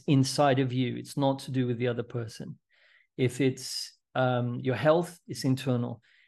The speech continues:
Everything in your life is a projection of your hamster wheels. You change the hamster wheels, your life outside of you completely changes. Remember, the hamster wheels, you're glitched up on one side of the other or the other. You,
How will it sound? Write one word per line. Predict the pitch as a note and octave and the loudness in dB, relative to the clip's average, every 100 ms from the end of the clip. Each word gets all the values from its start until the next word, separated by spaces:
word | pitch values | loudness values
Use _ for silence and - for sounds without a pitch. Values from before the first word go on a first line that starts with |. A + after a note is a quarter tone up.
| _ _ | _ _
Everything | B3+ F3+ E3 D#3 D#3+ F3+ E3 | 4 4 4 2 2 2 2
in | D#3 | 2
your | C#3+ C3 | 0 0
life | C3+ B2+ A#2+ - | 0 0 -2 -8
is | C3+ C3 | -8 -8
a | |
projection | - C3+ B2 A2 D3 - - D#3+ | -4 -4 -2 -2 -2 -2 -4 -4
of | B2+ C#3+ | -4 -4
your | C3+ | -2
hamster | C3 B2+ B2 - | 0 -2 -2 -6
wheels. | A#2 A#2+ A#2 - _ _ _ _ _ | -6 -6 -8 -14 _ _ _ _ _
You | C3 | -2
change | C3 - D#3 D#3+ | 0 2 2 2
the | D#3 | 2
hamster | C3+ D3+ D3+ E3 | 2 2 -2 -2
wheels, | E3+ F3 - | 0 0 -2
your | C3+ | -2
life | B2 C3 B2+ B2+ - - | 2 2 2 0 -8 -8
outside | C3+ C3 - C3 | -6 -6 0 0
of | A#2+ | 0
you | B2 B2 | -4 -6
completely | - B2+ C#3 C3 B2 | -6 -4 0 0 -2
changes. | B2 B2 A#2+ B2+ C3 _ _ _ _ - | -4 -4 -2 -6 -10 _ _ _ _ -4
Remember, | C3+ C3+ C#3+ C3+ C3 - - _ _ _ | 2 6 6 6 2 0 -6 _ _ _
the | C3 | 0
hamster | B2 D3+ F3 E3+ F#3 | 2 2 0 0 4
wheels, | F3+ F3+ F3+ - | 6 6 2 -2
you're | C#3 B2+ | -2 -2
glitched | C#3+ C#3 C3+ - | 0 0 0 0
up | C#3+ B2+ | 0 0
on | C3 | -4
one | B2 C#3 | 0 0
side | C3 - C3 B2 | 0 0 0 0
of | B2 | -6
the | B2 | -8
other | B2 B2 A#2 - | -8 -10 -14 -8
or | C#3 B2 | -4 0
the | B2+ | 2
other. | B2 B2 A#2+ B2+ _ _ _ _ _ - | 2 0 -4 -10 _ _ _ _ _ -6
You, | B2+ C#3+ D3+ D3 | 4 4 4 0